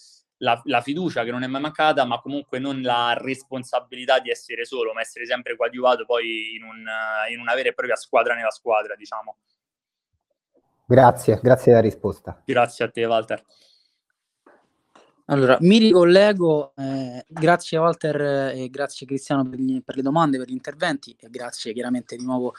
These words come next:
Speaker 3: a Diego per essere pronto e avere riflessi anche, anche qui con noi. E quando, eh, Diego, tu dicevi, mh, del fatto che ci possono essere due portieri sulla stessa linea d'onda, ma poi bisogna saper scegliere, io qui,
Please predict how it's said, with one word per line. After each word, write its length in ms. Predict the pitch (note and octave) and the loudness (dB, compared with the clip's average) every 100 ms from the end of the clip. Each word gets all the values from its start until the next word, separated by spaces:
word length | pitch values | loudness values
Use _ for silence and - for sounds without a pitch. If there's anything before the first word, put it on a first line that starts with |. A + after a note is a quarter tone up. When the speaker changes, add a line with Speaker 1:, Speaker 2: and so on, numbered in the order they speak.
| - - - | -16 -20 -10
Speaker 3:
a 100 | B2 | -6
Diego 360 | B2+ C#3 C3 B2+ | 2 4 4 2
per 120 | C3 | 0
essere 440 | B2+ - C#3+ C3+ - C#3 | -2 -2 -2 0 -2 -2
pronto 480 | F3+ G3 G3 E3+ F3 | 4 4 4 2 2
e 60 | D#3+ | 2
avere 180 | D#3+ | 2
riflessi 520 | D#3 D3 D#3+ D#3 - D3+ | 0 0 0 -2 -2 -2
anche, 360 | D3 D3+ D3 | -2 0 -2
anche 320 | D#3+ E3 F3+ | 0 -2 -2
qui 180 | E3 F3+ | -2 -4
con 220 | - G3+ | 2 4
noi. 360 | A3 A#3+ E3 C#3 _ _ _ _ | 4 4 2 0 _ _ _ _
E 440 | D#3+ D#3+ D#3+ - _ _ | 2 4 2 0 _ _
quando, 640 | G#3+ C4 C#4+ C4 G#3+ G3+ - | 4 6 6 2 0 -4 -8
eh, 320 | D3+ D3 C#3+ D3 | -8 -6 -6 -4
Diego, 260 | D#3+ C#3+ | -4 -4
tu 100 | D#3 | -8
dicevi, 540 | D3 B2+ C#3+ C#3 C3+ C3+ | -8 -2 -2 0 -4 -6
mh, 220 | C#3 C3 | -4 -2
del 160 | B2+ B2 | -2 -2
fatto 280 | - E3 C3 | 0 0 -2
che 180 | A#2+ - _ | -6 -8 _
ci 240 | - - D3 | -6 -4 2
possono 500 | G3+ - - C#3+ C#3+ | 2 2 0 2 2
essere 340 | C#3 - C3 | 0 -2 -4
due 120 | C3 C3+ | 0 2
portieri 420 | C#3+ - D#3 C#3 | 2 2 2 2
sulla 200 | C#3 C#3+ | 0 -2
stessa 260 | E3+ - | -4 -4
linea 200 | E3 F3+ | -2 0
d'onda, 260 | E3+ D#3 D3 | 0 0 0
ma 100 | C#3 | 0
poi 320 | - D#3+ C#3 - - - _ _ _ _ _ _ _ _ | 2 2 2 -4 -20 -20 _ _ _ _ _ _ _ _
bisogna 480 | E3+ E3+ G3 F#3 | -4 2 2 2
saper 260 | E3 E3 D#3 | 2 2 0
scegliere, 760 | - - C#3+ C#3 E3+ F#3+ G3 - | -4 0 0 2 0 0 0 -4
io 280 | G#3+ G3 F#3+ | 0 0 0
qui, 400 | - G3+ G3 G3 | 0 2 2 2